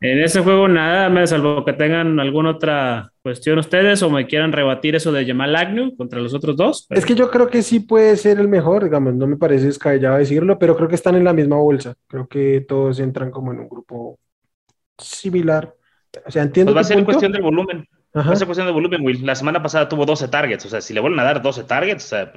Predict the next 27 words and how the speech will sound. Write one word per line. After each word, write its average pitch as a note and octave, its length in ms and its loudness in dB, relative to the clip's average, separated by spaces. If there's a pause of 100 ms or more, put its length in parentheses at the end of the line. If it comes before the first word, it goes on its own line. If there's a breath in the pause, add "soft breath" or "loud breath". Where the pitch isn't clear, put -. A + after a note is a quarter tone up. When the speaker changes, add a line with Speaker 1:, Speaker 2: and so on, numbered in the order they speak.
Speaker 3:
eh, G#2 200 -10
o A#2+ 60 -12
sea, A2+ 180 -6 (160)
quieres E3 360 -2
al C3 100 -4
que B2 80 -8
tenga C#3+ 240 -6
más B2+ 220 -6
targets. G2+ 360 -8
No G2+ 140 -14
sabes A#2 300 -8
cuál A2 180 -6
va G#2+ 40 -4
a G2+ 40 -8
ser, - 260 -10
pero F#2 240 -14
quieres B2 300 -8
al A2 80 -12
que F#2 80 -16
tenga G2+ 220 -14
más F#2+ 160 -16
targets. E2+ 360 -16
Speaker 2:
Sí, E3+ 220 2
pero C#3 420 0
previo D#3 320 4
al D3+ 100 2
bye, F3 440 0